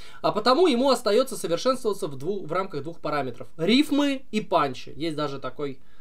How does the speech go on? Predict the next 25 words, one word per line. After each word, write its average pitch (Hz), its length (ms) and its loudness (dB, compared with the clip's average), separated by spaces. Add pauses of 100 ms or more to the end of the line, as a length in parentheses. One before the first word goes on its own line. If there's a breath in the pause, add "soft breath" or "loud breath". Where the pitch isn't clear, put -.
(320 soft breath)
са-, 123 360 -4
сайт, 123 400 -2
э, 120 300 -4
ну 117 140 -8
не 120 140 -8
сайт, 214 420 0
есть 147 280 -6
такой 139 320 -6
паблик 131 360 -4
ВКонтакте 143 520 -4
«Рифмы 143 300 -4
и 131 40 -6
панчи». 127 460 -8 (460 loud breath)
Это 294 420 4
основа 196 600 2
рэпа, 156 300 0
как 147 300 -4
бы, 135 100 -2
да. 131 220 -2
Под 156 260 -2
панчем 247 460 2
понимается 196 560 -2
шуточная 160 580 -6
ударная 147 480 0
строка, 247 560 0